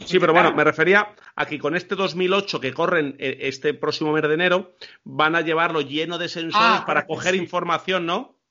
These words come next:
Speaker 2: A ver, esto es una estrategia más de marketing para ganar tiempo que otra cosa, porque los sensores, pues bueno, ya,
Speaker 1: <laughs>
Speaker 2: ya sabrán lo que consume. Pero bueno, la, la, la, lo que venden es que ahora mismo van a ir con un gasolina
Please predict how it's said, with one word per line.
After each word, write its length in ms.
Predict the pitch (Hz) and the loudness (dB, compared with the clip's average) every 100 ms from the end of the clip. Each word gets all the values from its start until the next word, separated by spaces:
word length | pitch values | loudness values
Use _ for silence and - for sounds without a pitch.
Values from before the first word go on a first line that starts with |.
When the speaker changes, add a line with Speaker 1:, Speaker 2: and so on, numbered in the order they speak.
| _ _ _ _ _ | _ _ _ _ _
Speaker 2:
A 160 | 147 160 | -6 -2
ver, 100 | 180 | -2
esto 140 | 175 | -4
es 60 | 185 | -6
una 100 | 214 | -4
estrategia 460 | - - 180 190 180 | -2 -2 -2 -4 -4
más 160 | 185 | -6
de 60 | 185 | -4
marketing 380 | 175 175 170 175 | -6 -6 -10 -2
para 180 | 165 165 | 0 0
ganar 160 | 160 | -2
tiempo 260 | - 165 170 | -6 -10 -8
que 60 | |
otra 180 | 160 143 | -6 -6
cosa, 260 | 143 143 123 | -6 -8 -10
porque 200 | 127 135 | -12 -16
los 80 | 127 | -16
sensores, 380 | 131 127 139 143 | -16 -6 -6 -6
pues 140 | 131 | -10
bueno, 220 | 123 127 120 - _ - - | -2 -2 -2 -12 _ -20 -4
ya, 140 | 123 | -2
Speaker 1:
<laughs> 40 | 123 | 0
Speaker 2:
ya 200 | 113 123 | 0 2
sabrán 340 | 131 127 131 | 0 0 -2
lo 80 | 131 | -4
que 60 | 117 | -8
consume. 400 | 117 160 160 117 | -12 -8 -6 -4
Pero 140 | 131 | 2
bueno, 200 | 180 175 - _ 147 - 165 156 | 2 2 -2 _ -20 -16 -14 0
la, 240 | 160 156 | 2 2
la, 480 | 175 165 165 165 160 | 2 2 4 2 0
la, 160 | 170 165 | -2 -4
lo 120 | 175 | -4
que 80 | 170 | -2
venden 260 | 185 226 240 | -2 0 0
es 140 | 233 | -2
que 100 | - | 0
ahora 180 | 214 214 | 0 0
mismo 220 | 226 175 | -2 -6
van 140 | 147 165 | -2 -2
a 40 | |
ir 80 | 175 | -2
con 140 | 180 | -6
un 60 | 180 | -4
gasolina 600 | 180 190 226 226 254 | -4 -2 0 2 0